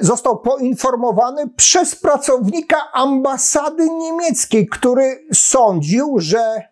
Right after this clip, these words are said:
jeśli poinformuje Amerykanów, a ci przekażą informacje Londynowi i Paryżowi, to te dwa państwa spowodują, że strona polska, że nie dojdzie do wojny, że te trzy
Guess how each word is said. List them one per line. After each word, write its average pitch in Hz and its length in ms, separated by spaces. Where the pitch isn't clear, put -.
jeśli 226 520
poinformuje 220 880
Amerykanów, 185 640
a - 160
ci 370 240
przekażą 247 600
informacje 220 600
Londynowi 214 640
i 180 80
Paryżowi, 175 680
to 170 100
te 214 160
dwa 185 220
państwa 294 440
spowodują, 294 680
że 277 320
strona 269 520
polska, 262 400
że 220 100
nie 302 160
dojdzie 330 380
do 339 140
wojny, 196 640
że 208 160
te 226 240
trzy 269 460